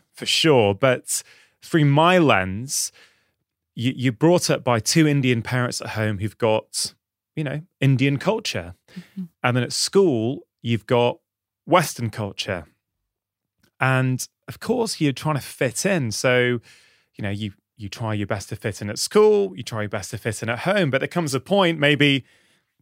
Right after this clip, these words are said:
Speaker 1: when you're sort of fourteen or fifteen, and you almost wanna pretend that actually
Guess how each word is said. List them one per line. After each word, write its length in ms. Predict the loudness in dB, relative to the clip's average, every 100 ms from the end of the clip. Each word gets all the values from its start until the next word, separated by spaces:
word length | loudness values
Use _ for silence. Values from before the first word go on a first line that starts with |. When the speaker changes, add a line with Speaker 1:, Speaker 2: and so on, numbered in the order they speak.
| _ _ -6
Speaker 1:
when 140 | -4
you're 60 | -4
sort 160 | -6
of 60 | -8
fourteen 600 | -4 -4 0 4 4 4
or 100 | 2
fifteen, 640 | 2 -2 2 4 4 4
and 340 | 4 4 0 -2 _ _ _ _ -2
you 120 | 0
almost 280 | 0 -2 0
wanna 380 | 4 4 4 2 _ _ _ _ _ _ _ -6
pretend 540 | -4 0 0 2 4
that 160 | 2 2
actually 760 | 0 -2 0 2 4 2 0